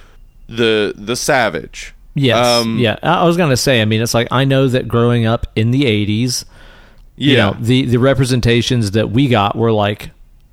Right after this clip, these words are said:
Speaker 2: Tonto,
Speaker 1: Sure,
Speaker 2: uh,
Speaker 1: yeah,
Speaker 2: and
Speaker 1: yeah,
Speaker 2: shitty,
Speaker 1: previous
Speaker 2: shitty
Speaker 1: to
Speaker 2: stuff like that.
Speaker 1: Yeah,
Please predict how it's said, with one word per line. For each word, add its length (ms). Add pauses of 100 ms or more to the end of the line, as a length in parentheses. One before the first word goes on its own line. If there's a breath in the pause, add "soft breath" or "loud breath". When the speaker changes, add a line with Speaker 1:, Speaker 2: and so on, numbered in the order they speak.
(300)
Speaker 2:
Tonto, 1040 (840 soft breath)
Speaker 1:
Sure, 300
Speaker 2:
uh, 160
Speaker 1:
yeah, 140
Speaker 2:
and 140
Speaker 1:
yeah, 160
Speaker 2:
shitty, 160
Speaker 1:
previous 300
Speaker 2:
shitty 180
Speaker 1:
to 180
Speaker 2:
stuff 360
like 180
that. 340 (160)
Speaker 1:
Yeah, 480